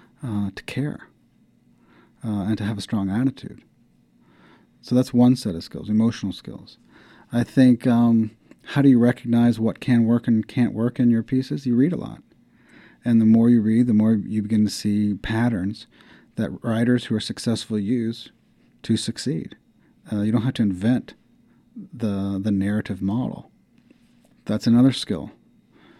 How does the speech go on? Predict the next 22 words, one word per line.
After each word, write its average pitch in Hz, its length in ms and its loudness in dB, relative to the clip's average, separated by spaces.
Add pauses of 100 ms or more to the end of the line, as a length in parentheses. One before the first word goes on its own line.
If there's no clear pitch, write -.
(340)
Uh, 120 60 0
writing 117 520 6
with 120 160 2
some, 120 380 4
uh, 120 400 2 (400)
methodology, 120 840 0 (580)
where 107 240 -2
you're 107 180 0
trying 113 440 0
to 107 420 -4 (360)
think - 480 0
through 117 580 2
the 110 240 -4 (220)
palm 113 260 2
of 110 80 0
your 113 100 0
hand 110 260 0
into 113 200 -2
a 104 40 -4
pencil, 117 600 -4 (1300)
some - 220 0
organized, 104 600 -2